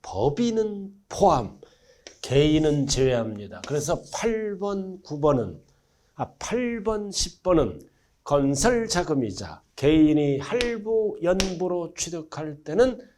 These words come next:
팔 번, 십 번은 법인 취득만 포함하고 개인은 사실상 취득가액에 제외합니다. 자, 다음 시간에 이제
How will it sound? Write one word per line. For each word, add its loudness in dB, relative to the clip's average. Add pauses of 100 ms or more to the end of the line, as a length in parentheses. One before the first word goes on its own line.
(560)
팔 4
번, 4
십 -4
번은 2
법인 0
취득만 -2
포함하고 0 (400)
개인은 4 (240)
사실상 0
취득가액에 -4 (260)
제외합니다. 2 (320)
자, -2
다음 2
시간에 0
이제 0